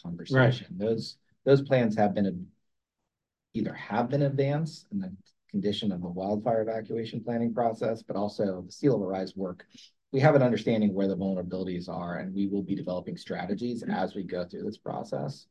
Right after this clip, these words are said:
Speaker 1: So there's definitely that opportunity to cross-pollinate there. I think what the C T P can do is elevate that conversation and
Speaker 2: Sure.
Speaker 1: elevate what is the consensus approach to this. Is it planning for five or ten years to address flooding in short term? Or is it, should we think about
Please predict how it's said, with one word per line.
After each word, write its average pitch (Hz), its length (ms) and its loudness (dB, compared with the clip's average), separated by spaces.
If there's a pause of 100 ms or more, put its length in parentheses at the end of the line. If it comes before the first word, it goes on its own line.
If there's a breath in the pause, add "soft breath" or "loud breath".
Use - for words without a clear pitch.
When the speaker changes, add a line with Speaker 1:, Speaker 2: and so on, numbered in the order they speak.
(300)
Speaker 1:
So - 140 0
there's 131 220 6
definitely 117 380 4
that 92 80 -2
opportunity 90 440 -4
to - 60 -10
cross-pollinate - 880 -10
there. - 400 -12
I 110 60 -18
think 107 280 -2 (760)
what 127 260 4
the 143 60 -2
C 143 200 2
T 127 160 2
P - 220 0
can 104 260 0
do 98 140 4
is - 100 -6
elevate 98 440 0
that - 160 -16
conversation - 640 -12
and - 120 -14
Speaker 2:
Sure. 143 160 8
Speaker 1:
elevate 107 440 2
what 107 180 2
is 104 180 4
the 101 120 -6
consensus 95 540 -6
approach - 400 -2
to - 60 -16
this. - 380 -18
Is 98 140 -10
it 92 160 -4 (160)
planning 104 320 -2
for 101 140 -4
five 98 280 -4
or 95 80 -6
ten 95 240 -4
years 123 440 -4
to 87 80 -10
address 104 380 -6 (300)
flooding 101 280 0
in 92 80 -6
short 107 260 -4
term? 156 400 -2 (320)
Or 95 140 -2
is 92 120 0
it, 90 180 -6
should 101 160 -6
we 98 140 -2
think 104 160 0
about 92 380 -4